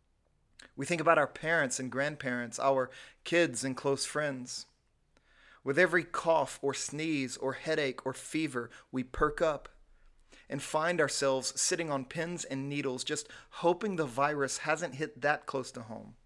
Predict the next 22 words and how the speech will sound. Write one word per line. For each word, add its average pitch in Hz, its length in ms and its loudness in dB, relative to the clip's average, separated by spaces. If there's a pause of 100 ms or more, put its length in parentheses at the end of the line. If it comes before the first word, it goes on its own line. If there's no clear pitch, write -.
(1160)
And - 100 -10
some 165 240 0
of 123 100 -4
us 120 220 -6
maybe 135 400 -2 (1080)
are 127 60 -12
having 139 260 -4
a 135 40 -6
hard 139 280 2
time 135 440 -6 (180)
even 139 220 -8
going 143 220 0
to 123 80 -8
sleep 156 440 -4
at 104 100 -16
night. 107 280 -12 (1800)
But 143 100 0
do 143 60 -2
you 165 60 0
know 190 120 4
what 262 200 4
calmed 165 480 2